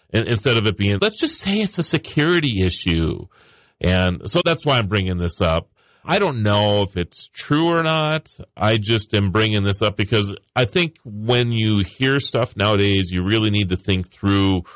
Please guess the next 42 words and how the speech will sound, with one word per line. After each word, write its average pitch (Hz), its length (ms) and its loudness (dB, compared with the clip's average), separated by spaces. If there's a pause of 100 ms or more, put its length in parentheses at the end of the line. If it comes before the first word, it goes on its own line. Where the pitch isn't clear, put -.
(280)
who's 147 300 0
bringing 110 380 0
these 98 240 0
things 90 260 0
forward. 92 680 0 (360)
Yes, 127 260 0
TikTok 120 500 -2
is 104 100 0
a 101 80 2
Chinese 104 460 0
company, 95 400 0
but 95 140 0
they 95 120 2
do 123 400 0
have 107 600 0 (320)
spaces 98 760 -2 (160)
or 92 180 2
places 104 480 -2
in 110 160 0
the 104 80 2
United 95 440 2
States, 85 560 -2
and 85 160 0
I 92 160 0
think 113 320 -2
they've 95 280 0
done 98 280 2
a 92 80 2
lot 87 220 2
of 85 80 0
work 87 300 0
to 82 320 -2
move 90 460 0
that 82 180 2
video 85 380 2
to - 100 -10
the 85 60 -8
United 82 140 -2
States. 90 200 0
But 120 160 0 (220)
quite 156 180 0
frankly, 113 600 0